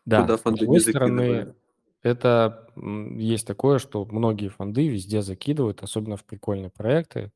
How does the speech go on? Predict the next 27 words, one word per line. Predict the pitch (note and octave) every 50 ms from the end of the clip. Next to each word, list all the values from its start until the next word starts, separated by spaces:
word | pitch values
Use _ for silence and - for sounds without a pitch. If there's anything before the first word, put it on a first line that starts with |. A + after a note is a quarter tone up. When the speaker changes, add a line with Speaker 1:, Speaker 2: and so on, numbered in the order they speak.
| _
Speaker 1:
потому | _ _ - A2 A#2 A2+
что, | - - F#2+
ну, | F#2+ G2+ A2+ A#2
понятно | A2+ _ - G2 G2+ G2+ G2+ _ - -
почему. | _ - - - - - - _ _ _ _ _ _ _ _
Им | - G#2+ A2
нужно | A2 A2 G#2 G#2+ G#2
побольше | G#2 - G2+ G2+ G#2+ G#2 - - _
посеять, | - G#2 - - D#3+ E3+ D#3+ -
чтоб | - - - A#2 A#2+ - _ _ _ _ _ _ _ _ _ _ _
кто-то | - - - A2+ A2 - G#2+ G#2 G2 G2 F#2+ F#2+ F#2+ F#2 F#2 F#2 F#2
нормально | F#2+ F#2+ G2 G2+ G#2 G#2 G2+ G2 G2
выстрелил, | F#2+ G2 - - - G2 F#2 F2 F#2 F#2 - - - - _
один | - F#2+ G2 G#2 G#2+ G2+
или | F#2+ F#2
несколько. | F#2 F#2 F#2 F2+ - - - - _ - - _ _ _ _ _ _ _ _ _ _ _ _ _ _ _ _ _ _ _ _ _
Speaker 2:
А | - C#3
насколько | C#3 C3+ C3+ - D#3+ D3 - - C#3
Speaker 1:
И |
тут |
Speaker 2:
там | C#3 C3+ C3
надо | B2+ B2 A#2 A#2+
брать? | A#2 A#2 A2+ A#2 A2+ A2 - - -
Де-, | A#2 A2 G#2+ G#2
м, | - F#2+ G#2+ A2+ A2 G#2 G2+ A2 A#2 A#2+ _ _ -
минималка | A#2+ A2+ G#2+ G#2+ A2 A2 A2 A2 A2 A2+ - - A2+ A2+
какая? | - _ - A2 G#2 G#2+ B2 B2+